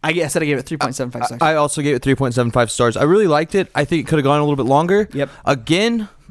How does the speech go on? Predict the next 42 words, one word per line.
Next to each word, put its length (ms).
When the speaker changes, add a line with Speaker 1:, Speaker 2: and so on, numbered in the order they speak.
Speaker 2:
I 100
felt 260
the 80
crowd 360
let 100
him 140
down. 380
Speaker 1:
Yeah. 280
Speaker 2:
Um, 340
I 140
wanna 380
point 280
out, 260
like, 200
something 260
we, 140
you 200
and 80
me 60
have 100
been 140
talking 240
about 180
this 140
a 60
lot 360
for 80
the 100
last 300
week. 300
How 200
did 160
Daniels 400
never 240
really 220
get 260
that 400
W 200
W 160
E 40
Speaker 1:
Right. 80
Speaker 2:
run? 240